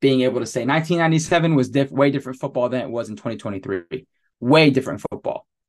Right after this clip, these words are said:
I mean, you don't need to be a, a scientist to even know that, right? So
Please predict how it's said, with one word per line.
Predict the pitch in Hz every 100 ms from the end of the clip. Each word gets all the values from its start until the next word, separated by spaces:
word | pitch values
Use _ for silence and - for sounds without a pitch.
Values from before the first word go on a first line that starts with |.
| _
I | 113
mean, | 113
you | 135
don't | 143
need | 131 127
to |
be | 113 117
a, | 107 104 101 _ _ _
a | -
scientist | 113 120 110 110 104
to | 107
even | 101
know | 98 98
that, | 85 -
right? | 104 120 - _ _ _
So | - 151 135